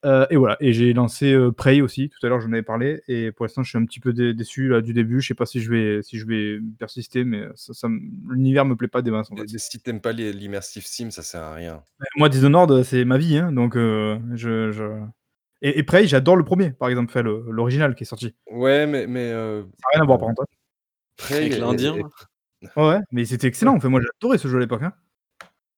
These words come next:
Speaker 2: Prey
Speaker 1: Donc
Speaker 2: est, est, est plus, heu, loot and craft que Dishonored. Il a, il a
Speaker 3: Ouais.
Speaker 2: plus ce côté-là.
Speaker 1: Là, là, pour l'instant, c'est pas tant les mécaniques, parce que j'ai vraiment pas assez joué, je pense, pour commencer à les voir, que, heu, l'univers, là, pour l'instant, ce, ça me plaît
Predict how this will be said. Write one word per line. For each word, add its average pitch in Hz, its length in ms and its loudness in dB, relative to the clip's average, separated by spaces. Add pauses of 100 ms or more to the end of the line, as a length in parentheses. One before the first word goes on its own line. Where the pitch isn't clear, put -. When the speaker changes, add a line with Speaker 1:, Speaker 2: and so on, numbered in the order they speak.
(520)
Speaker 2:
Prey 165 260 -2
Speaker 1:
Donc 165 60 0
Speaker 2:
est, 92 480 -4 (160)
est, - 20 -4
est 101 60 -6
plus, - 540 -14
heu, 110 100 -4
loot 120 340 -8
and 120 120 -6
craft 113 460 -6
que 107 80 -8
Dishonored. 90 720 -8 (800)
Il 87 140 -14
a, 87 80 -12
il 107 120 -10
a 107 40 -10
Speaker 3:
Ouais. - 20 -12
Speaker 2:
plus - 200 -20
ce - 140 -20
côté-là. 95 500 -8
Speaker 1:
Là, 170 80 4 (100)
là, 208 140 2
pour - 60 -4
l'instant, 220 180 0
c'est 185 120 -4
pas 185 120 2
tant 208 120 2
les 196 80 2
mécaniques, 185 400 0
parce 123 140 -6
que 131 220 4
j'ai 123 120 0
vraiment 143 180 4
pas 151 100 4
assez 139 180 -2
joué, 143 180 0
je 135 100 -14
pense, 127 200 -6
pour 113 220 -6
commencer 123 260 -4
à - 20 0
les 123 100 -2
voir, 160 280 -2
que, 131 320 2 (380)
heu, 131 140 -10
l'univers, 160 440 6
là, 156 100 4
pour 135 120 0
l'instant, 170 180 -2
ce, 120 320 -4 (120)
ça - 160 -10
me 123 80 -8
plaît - 200 -4